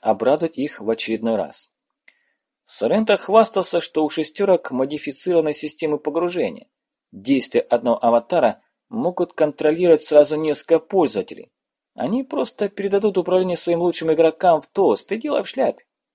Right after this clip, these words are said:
"Читеры!" воскликнул Эйч. "У шестёрок нет чести", повторил Дайта.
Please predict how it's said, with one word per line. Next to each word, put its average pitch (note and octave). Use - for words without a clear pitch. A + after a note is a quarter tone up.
"Читеры!" A2
воскликнул B2
Эйч. -
"У D3+
шестёрок E3+
нет D3
чести", -
повторил B2
Дайта. -